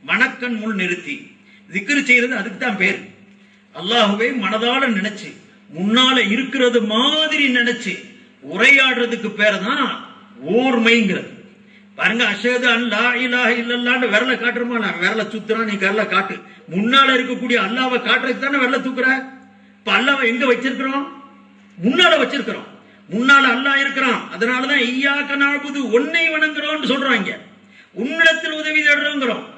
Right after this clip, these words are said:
இப்ப உன்னை, உன்னிடத்தில், நீதான் அப்படின்னு சொன்னாலே என்ன அர்த்தம்?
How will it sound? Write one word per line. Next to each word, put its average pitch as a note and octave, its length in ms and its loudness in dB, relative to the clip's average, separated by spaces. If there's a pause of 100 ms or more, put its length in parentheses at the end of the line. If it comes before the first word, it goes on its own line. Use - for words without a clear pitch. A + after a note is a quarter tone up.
(180)
இப்ப G3+ 140 -10
உன்னை, C4 460 2 (420)
உன்னிடத்தில், C4+ 880 -2 (140)
நீதான் C#4 840 0
அப்படின்னு A#3+ 360 -2
சொன்னாலே B3+ 680 2
என்ன A3 220 0
அர்த்தம்? G#3 640 -4